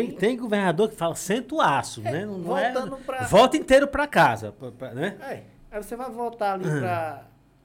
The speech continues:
Speaker 2: as regras é um contrato.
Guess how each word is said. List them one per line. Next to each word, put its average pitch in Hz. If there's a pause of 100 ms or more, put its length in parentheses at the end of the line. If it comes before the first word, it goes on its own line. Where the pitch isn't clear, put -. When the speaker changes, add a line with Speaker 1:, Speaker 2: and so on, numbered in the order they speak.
(2000)
Speaker 2:
as 185
regras 233
é 262
um 302
contrato. 170